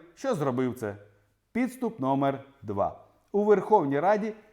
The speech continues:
зареєстрували законопроект, яким суттєво посилюється відповідальність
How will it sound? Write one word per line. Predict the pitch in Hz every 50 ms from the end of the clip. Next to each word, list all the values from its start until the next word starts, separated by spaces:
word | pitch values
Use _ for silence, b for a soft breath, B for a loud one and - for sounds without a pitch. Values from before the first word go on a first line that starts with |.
| _ _ -
зареєстрували | 113 117 147 196 196 180 165 151 - 151 143 143 151 147 131 123 127
законопроект, | 123 127 123 - 127 120 120 117 - 165 190 202 196 -
яким | 170 - 196 196 160
суттєво | - - - - 220 226 - - - - 220 220 220 214 196
посилюється | - - 156 156 - 170 160 151 147 139 - 147 131
відповідальність | 127 123 - - 123 127 139 139 160 147 143 139 -